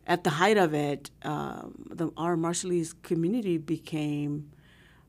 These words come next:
I, I felt like we became the, um, the talk of the town.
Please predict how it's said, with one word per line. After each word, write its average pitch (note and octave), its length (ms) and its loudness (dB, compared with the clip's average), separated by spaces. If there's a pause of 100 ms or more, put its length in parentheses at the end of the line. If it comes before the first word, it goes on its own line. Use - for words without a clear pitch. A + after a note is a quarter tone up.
I, D3+ 220 -2
I F3+ 140 2
felt G#3+ 340 4
like D3+ 400 2
we E3+ 180 -2
became D3 840 -4
the, D#3 280 -6
um, D#3 460 -10 (380)
the D#3+ 100 -4
talk D3+ 340 -4
of - 520 -10
the D#3 100 -2
town. D#3 400 -4